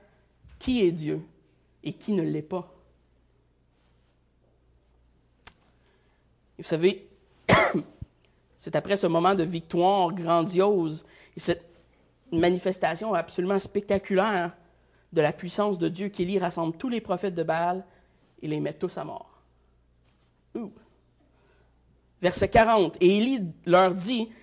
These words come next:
Saisissez les prophètes de Baal et qu'il n'en échappe pas un. » Ils les saisirent donc, et Élie les fit descendre au torrent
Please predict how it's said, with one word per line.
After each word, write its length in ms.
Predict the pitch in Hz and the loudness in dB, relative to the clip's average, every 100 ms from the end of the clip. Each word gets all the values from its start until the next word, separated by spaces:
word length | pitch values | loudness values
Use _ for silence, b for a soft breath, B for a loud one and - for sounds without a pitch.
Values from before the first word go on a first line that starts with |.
| B | B
Saisissez 800 | - - 302 277 247 233 - 254 | -14 -2 2 2 0 -4 -2 0
les 140 | 202 196 | 4 4
prophètes 400 | 202 190 226 196 | 4 2 2 2
de 100 | 208 | 4
Baal 500 | 165 185 185 170 185 B - | 6 6 6 4 0 B -8
et 160 | 165 | -8
qu'il 240 | 165 190 190 | -2 0 4
n'en 180 | 190 | 4
échappe 380 | 190 180 202 202 | 4 2 0 0
pas 160 | 214 202 | 0 2
un. » 180 | 170 165 - _ - - - - _ _ - | 2 -2 -8 _ -20 -20 -20 -20 _ _ -6
Ils 120 | 165 | 2
les 120 | 170 180 | 4 4
saisirent 540 | - 269 196 240 226 | 2 -4 -2 -2 -2
donc, 280 | 175 175 196 175 | 2 2 2 0
et 240 | 170 180 | 0 0
Élie 360 | 214 214 208 165 | 0 -2 -4 -6
les 180 | 165 165 | -4 -4
fit 200 | - 175 | -4 -2
descendre 520 | 180 196 190 196 190 | 0 2 0 -2 -2
au 80 | 170 | -6
torrent 380 | - 180 185 | 0 0 0